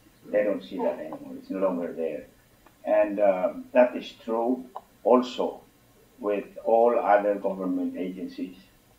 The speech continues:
And the moment, uh, anyone would report, report with some substantiation that a particular official is committing graft, then certainly that official will be put out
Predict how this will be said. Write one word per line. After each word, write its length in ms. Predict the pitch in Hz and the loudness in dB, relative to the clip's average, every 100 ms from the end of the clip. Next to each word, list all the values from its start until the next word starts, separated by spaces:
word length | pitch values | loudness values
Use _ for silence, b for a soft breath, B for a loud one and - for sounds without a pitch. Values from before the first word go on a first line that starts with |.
| _ _ - | _ _ -10
And 120 | 254 | -6
the 80 | - | 4
moment, 600 | - 285 285 254 - - | 6 10 8 8 4 2
uh, 400 | 190 87 85 82 - _ - | 4 6 4 2 -4 _ -2
anyone 600 | 104 139 - 110 98 85 - - - - - | 4 4 6 6 6 0 -12 -20 -20 -20 -14
would 200 | 82 87 | -8 -6
report, 380 | 95 - 110 - - | -6 -4 -4 -4 -6
report 480 | 107 104 147 143 117 | -8 2 6 6 6
with 200 | 110 - | -8 0
some 260 | 120 127 | 4 4
substantiation 880 | 123 110 - 113 - 131 131 101 95 - _ _ _ _ | 2 -6 -4 -6 -2 0 0 0 -4 -6 _ _ _ _
that 160 | 107 - | -6 -4
a 40 | |
particular 580 | - 104 95 131 127 110 | -2 -2 -2 0 4 4
official 420 | 95 95 131 - 78 | 2 -2 -4 -4 -6
is 120 | - | -8
committing 400 | - - - 247 - | -8 -8 -6 -8 -10
graft, 380 | 123 120 - - - _ _ _ - | 2 2 2 -4 -20 _ _ _ -10
then 180 | 87 90 | -8 -6
certainly 540 | 117 113 101 95 87 85 - - - | -4 -4 -4 -4 -6 -8 -12 -18 0
that 180 | 123 127 | 4 4
official 400 | 98 104 95 85 | 4 -12 -6 -6
will 120 | 82 | -6
be 160 | 85 - | -8 -10
put 380 | 82 98 90 87 | -12 -12 -10 -10
out 320 | - - - | -8 -10 -12